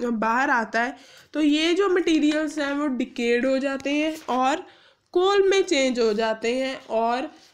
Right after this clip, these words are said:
बहुत सारी कोल की वैरायटीज बनाई जाती हैं, anthracite, bituminous, lignite and peat, ये कैटे-, अ, variety of coal के नाम है हमारे पास। कोल को फ्यूल की, अ,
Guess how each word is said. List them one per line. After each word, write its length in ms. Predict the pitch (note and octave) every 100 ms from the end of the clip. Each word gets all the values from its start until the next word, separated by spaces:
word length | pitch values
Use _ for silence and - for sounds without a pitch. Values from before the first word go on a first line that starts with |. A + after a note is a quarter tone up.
| _ -
बहुत 480 | A#3+ A3 C4 E4 E4+
सारी 600 | D#4+ C#4 C#4 D4 D4+ D4+ - B3 -
कोल 260 | C4 B3
की 160 | B3 C4+
वैरायटीज 640 | A#3+ A#3 A3+ A3+ C#4 C#4+ C4+
बनाई 340 | B3+ A#3+ A#3+
जाती 340 | A#3+ A#3 A#3 C4
हैं, 440 | C4+ D4+ E4 _ - A3
anthracite, 800 | G#3 B3+ A#3+ A#3 B3+ C4+ C#4 - - _ _ _
bituminous, 760 | A3 G3+ - B3+ B3 C4 C#4 D#4+ - - - - - _ -
lignite 560 | A3+ G#3 A#3+ A#3 C4
and 320 | - A3+ A3+ D4
peat, 500 | G4 - - A3+ G#3+
ये 300 | G#3+ A#3 A#3+
कैटे-, 260 | B3+ - A3+
अ, 220 | - G3+
variety 560 | G#3+ A3+ A#3 A#3+ C4+ C4+
of 200 | C4+ C#4+
coal 580 | - B3+ A#3 A3 A3 A3+
के 100 | A#3+
नाम 400 | A3+ G3+ G3+ G#3
है 120 | G#3
हमारे 300 | G3+ F#3+ -
पास। 380 | - G3+ G3+ - - - _ _
कोल 240 | C#4 D#4+
को 160 | E4 F#4+
फ्यूल 480 | F4+ D#4 D4 D#4+ E4
की, 340 | E4 D#4+ E4
अ, 400 | D#4+ - C4 B3